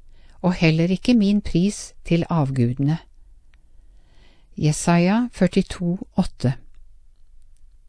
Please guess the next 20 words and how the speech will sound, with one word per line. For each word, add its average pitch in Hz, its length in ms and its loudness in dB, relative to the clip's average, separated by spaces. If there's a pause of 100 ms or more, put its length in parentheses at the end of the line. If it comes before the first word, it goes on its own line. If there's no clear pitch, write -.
(1400)
Jødene 220 560 6
visste 220 340 0
fra 196 160 2
Skriften - 680 0
at - 320 -4 (120)
Gud 151 400 2
hadde 202 240 4
lovet 180 400 4
å 208 80 0
sende 180 400 0
en 165 180 0
stor, 208 540 0 (140)
god 180 540 -2
hyrde 190 440 4
for 170 240 -4
menneskene. 131 600 -2 (1120)
For - 120 0
slik 190 440 2
lød 165 400 2
løftene: 151 560 0